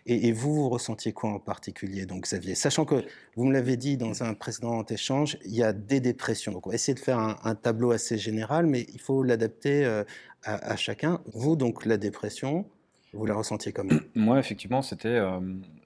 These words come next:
Speaker 2: une mauvaise estime de moi,
Speaker 1: D'accord.
Speaker 2: qui a toujours existé. Enfin,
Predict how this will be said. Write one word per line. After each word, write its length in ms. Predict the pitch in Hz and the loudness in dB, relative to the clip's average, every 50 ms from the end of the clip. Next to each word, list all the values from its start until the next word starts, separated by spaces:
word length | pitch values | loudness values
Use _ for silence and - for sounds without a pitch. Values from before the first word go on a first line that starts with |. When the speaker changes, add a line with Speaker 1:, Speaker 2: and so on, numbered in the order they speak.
| _ _ _ _ - | _ _ _ _ -4
Speaker 2:
une 100 | 101 98 | 0 0
mauvaise 240 | 107 113 117 101 | 2 2 2 0
estime 220 | 107 - - 107 98 | -2 -4 -2 -2 -2
de 80 | 92 | 0
moi, 220 | 90 87 90 120 - _ _ _ _ _ _ - | -2 -2 -4 -6 -10 _ _ _ _ _ _ -8
Speaker 1:
D'accord. 300 | - 90 - - - - | -8 -8 -6 -4 -2 -2
Speaker 2:
qui 40 | - | -2
a 40 | - | -2
toujours 240 | - 95 95 95 | -2 0 2 2
existé. 420 | 95 90 87 87 85 - - 95 - - | 2 2 2 -4 -6 -2 0 0 0 0
Enfin, 280 | - 85 82 80 80 | -2 -4 -4 -4 -4